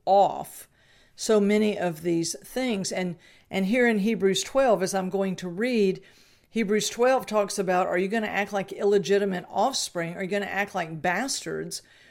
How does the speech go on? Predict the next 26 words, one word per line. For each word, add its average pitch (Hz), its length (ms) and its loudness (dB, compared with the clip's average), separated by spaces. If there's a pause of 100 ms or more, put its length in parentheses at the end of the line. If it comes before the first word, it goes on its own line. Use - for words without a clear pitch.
(140)
right? 196 360 -2 (180)
Where 214 260 6
no 196 340 2
one 185 300 -2
can 170 220 2
discipline 160 540 -8
you. 156 260 -10
No 208 300 0
one 190 240 0
can 175 160 -8
bring 165 220 -6
training 160 420 -6
to - 140 -12
you. - 120 -12
There 214 160 -2
can 220 140 -6
be 170 100 -4
no 175 420 2
restraint 190 640 -2
put 175 180 -6
upon 160 420 -12
you. 165 260 -10 (440)
You 196 140 2
have 196 160 4
thrown 220 340 2
off 190 220 2